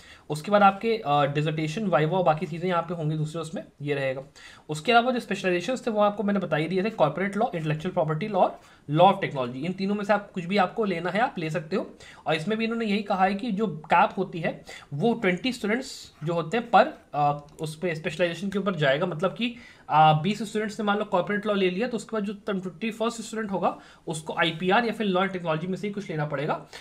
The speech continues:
वो भी डिपेंड इस चीज़ पे करता है कि जो आपके स्टूडेंट्स आए हैं, मेरिट किस तरीके की बनी है। अगर मान लो जो ऊपर के मेरिट वाले स्टूडेंट्स हैं, वो अगर लॉ टेक्नोलॉजी लेते हैं या मान लो अगर वो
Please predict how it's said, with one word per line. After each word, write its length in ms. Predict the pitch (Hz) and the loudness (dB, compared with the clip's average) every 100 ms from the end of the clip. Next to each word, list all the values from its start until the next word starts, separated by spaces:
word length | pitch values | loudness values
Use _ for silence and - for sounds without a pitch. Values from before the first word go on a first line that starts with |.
| - | -6
वो 80 | 147 | 0
भी 100 | 196 | 2
डिपेंड 300 | 196 196 220 | 0 0 -2
इस 100 | 202 | -2
चीज़ 160 | 220 208 | -4 -4
पे 80 | 226 | -2
करता 240 | 202 226 | -2 -2
है 60 | 233 | -2
कि 80 | |
जो 140 | 196 214 | 2 4
आपके 220 | 208 226 | 2 0
स्टूडेंट्स 360 | - 220 220 208 | -4 -2 0 0
आए 140 | 185 | 0
हैं, 200 | 240 - - _ 151 | -2 -8 -18 _ 0
मेरिट 260 | 185 254 | 2 2
किस 160 | 247 240 | -2 -2
तरीके 260 | 190 196 | -2 -2
की 80 | 190 | -4
बनी 200 | 151 123 | -4 -4
है। 60 | 120 | -4
अगर 200 | 135 175 | -2 0
मान 160 | 170 | 0
लो 180 | 180 208 | 0 0
जो 240 | 185 208 - | 0 -4 -4
ऊपर 240 | 160 214 | -4 -2
के 100 | 208 | -2
मेरिट 180 | 214 220 | -4 -2
वाले 140 | 220 214 | -2 -2
स्टूडेंट्स 340 | 220 214 202 | -4 -4 -4
हैं, 180 | 214 208 - - 143 | -8 -10 -20 -14 -6
वो 200 | 147 190 | 0 2
अगर 140 | 202 | 4
लॉ 200 | 190 175 | 4 4
टेक्नोलॉजी 440 | 185 165 175 175 208 | 2 -2 -2 0 0
लेते 260 | 165 160 | 0 0
हैं 280 | 214 233 202 | 0 0 -2
या 140 | 170 | -2
मान 180 | 165 165 | 0 2
लो 100 | 180 | 2
अगर 80 | 175 | 0
वो 120 | 175 | 0